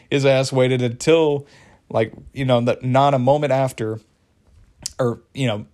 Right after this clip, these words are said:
hardly a moment after their mother died to kill Fredo. Uh,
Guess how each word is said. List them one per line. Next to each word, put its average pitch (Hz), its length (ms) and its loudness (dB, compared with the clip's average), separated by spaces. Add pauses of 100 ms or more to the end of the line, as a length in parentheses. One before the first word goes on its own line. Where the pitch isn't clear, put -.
(140)
hardly 139 360 0
a 117 40 -2
moment 117 260 -4
after 117 400 -6
their 123 220 -6
mother 120 280 -2
died 110 480 -10
to - 100 -12
kill 127 380 0
Fredo. 120 440 -4 (560)
Uh, 113 520 2